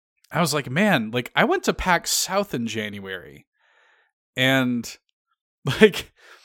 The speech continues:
I, that, that seems like so long ago. And then, you know, when we ca-, when we get to March, when the covid stuff really sort of took off here in the States,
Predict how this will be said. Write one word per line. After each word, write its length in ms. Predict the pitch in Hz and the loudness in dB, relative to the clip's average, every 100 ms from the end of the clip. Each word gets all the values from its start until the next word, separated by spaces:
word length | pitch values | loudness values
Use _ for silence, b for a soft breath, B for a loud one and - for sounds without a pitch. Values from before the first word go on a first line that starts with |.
| b b - - | b b -18 -8
I, 220 | 180 170 | -6 -6
that, 240 | 180 170 | -6 0
that 220 | 196 233 | 2 2
seems 280 | - 247 226 | 2 0 0
like 140 | 226 - | 0 0
so 240 | - 220 | 2 2
long 260 | 180 196 220 | 2 0 0
ago. 380 | 151 135 127 | 2 4 4
And 200 | 127 139 | 2 0
then, 300 | 151 156 147 127 | 0 0 -4 -6
you 100 | 156 | -2
know, 240 | 147 135 | 0 0
when 240 | 123 135 147 | -4 -8 -6
we 120 | 151 | -6
ca-, 140 | - - | -8 -8
when 140 | 147 | -4
we 80 | 175 | -2
get 120 | 220 | -2
to 100 | - | -2
March, 460 | 139 139 196 180 - | -2 0 0 -2 -2
when 420 | 135 123 120 110 - | -2 0 -2 -6 -12
the 120 | 110 | -12
covid 400 | - 156 165 143 | -4 -4 -4 -6
stuff 340 | - 127 120 | -2 -2 -2
really 220 | 131 139 | -6 -4
sort 220 | 131 139 110 | -4 -4 -6
of 80 | |
took 220 | - 143 127 | -8 -6 0
off 260 | 151 165 | 0 0
here 160 | 143 123 | -4 -6
in 80 | 107 | -6
the 60 | |
States, 600 | - - 165 135 - - | -8 -6 -6 -6 -6 -10